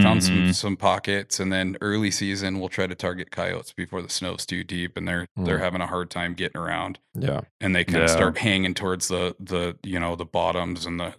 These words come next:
Speaker 1: the river bottoms and stuff, or wind blowing stuff. So
Speaker 2: Right.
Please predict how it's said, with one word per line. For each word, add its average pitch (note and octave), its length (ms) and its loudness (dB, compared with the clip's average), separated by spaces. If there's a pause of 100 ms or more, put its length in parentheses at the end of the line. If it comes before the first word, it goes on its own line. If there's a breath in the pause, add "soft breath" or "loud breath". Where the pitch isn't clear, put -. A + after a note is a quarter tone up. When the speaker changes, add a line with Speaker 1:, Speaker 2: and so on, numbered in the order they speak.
Speaker 1:
the G2 120 -2
river F2+ 280 -2
bottoms F2+ 460 -2
and F2+ 120 -10
stuff, F2+ 400 -4
or - 240 -12
wind F#2 240 -4
blowing F2+ 260 -8
stuff. F#2 380 -6
So F2+ 320 -6 (220)
Speaker 2:
Right. F#2 360 8